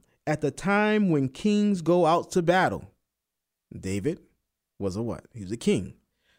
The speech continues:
So at a time where kings go out to battle, that David sent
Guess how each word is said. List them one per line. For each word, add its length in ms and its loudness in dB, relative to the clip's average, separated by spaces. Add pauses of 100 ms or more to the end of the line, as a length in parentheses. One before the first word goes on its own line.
(120)
So 120 -2
at 80 0
a 80 -2
time 500 0
where 140 0
kings 340 0
go 220 4
out 160 2
to 80 2
battle, 480 2 (680)
that 260 2
David 420 2
sent 360 0